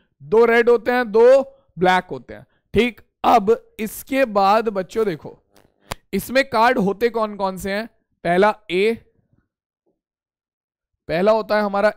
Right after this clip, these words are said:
ए, उसके बाद ए का मतलब हो जाता है एक, इसे हम इक्का बोलते हैं या फिर एस बोलते हैं, ठीक है। ए, दो, तीन,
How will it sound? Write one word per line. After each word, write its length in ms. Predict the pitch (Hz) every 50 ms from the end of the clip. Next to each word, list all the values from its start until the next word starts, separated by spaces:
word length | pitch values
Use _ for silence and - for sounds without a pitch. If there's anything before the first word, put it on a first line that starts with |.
| -
ए, 240 | 151 151 156 165 202 - - _ _ _ _ _ _ _ _ _ _ _ _ _ _ _ _ _ _ _ _ _ _ _ _ _ _ _ -
उसके 240 | 160 175 - - 214
बाद 360 | 202 214 214 220 220 196 - _ _ _ - -
ए 180 | 202 220 240 240
का 140 | 247 240
मतलब 260 | 233 247 220 226 233 233
हो 60 | 226
जाता 200 | 220 226 196 233
है 140 | 240 233 _ -
एक, 320 | 170 185 196 226 220 _ - - 170
इसे 160 | 175 185 202
हम 140 | 202 202 - - -
इक्का 260 | - _ - 185 185
बोलते 320 | 180 180 180 175 - 196
हैं 60 | 196
या 80 | 196 185
फिर 160 | 175 214 214 - - 180
एस 260 | 196 220 233 - -
बोलते 360 | 196 185 180 170 165 - 175
हैं, 80 | 175 185 _ _ _ _ _ _ _ -
ठीक 140 | 170 175 175
है। 140 | 175 135 123 _ _ _ _ _ _ _ _ -
ए, 420 | 165 185 202 214 226 233 226 - _ _ _ _ _ _ _ _ _ _ _ -
दो, 480 | 165 147 147 185 196 208 214 220 214 208 - _ _ _ _ _
तीन, 520 | - 180 185 185 185 190 196 196 196 190